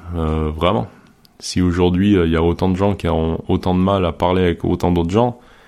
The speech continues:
c'est pas seulement parce que nous, on a du mal à s'entendre. On a toujours eu un peu du mal à s'entendre, mais là, avec les réseaux sociaux et les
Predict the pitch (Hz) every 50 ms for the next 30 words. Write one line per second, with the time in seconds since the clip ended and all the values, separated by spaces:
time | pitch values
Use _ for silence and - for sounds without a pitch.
0 | - - _ _ _ _ - - 92 80 - - 104 104 101 - - - 101 98
1 | 98 98 101 104 107 104 101 - 95 90 - - - 92 90 90 95 104 104 95
2 | 90 87 85 85 87 87 90 90 90 90 85 - - 101 95 98 113 110 95 85
3 | 82 85 85 85 82 76 - - - 101 101 101 101 92 85 80 - 87 87 87
4 | 87 87 87 87 85 82 - 90 87 78 90 90 87 82 80 78 82 90 90 90
5 | 85 80 - - 90 85 85 85 85 87 87 104 110 104 - 107 104 - - 107
6 | 107 104 95 87 85 82 80 80 80 80 80 78 78 80 80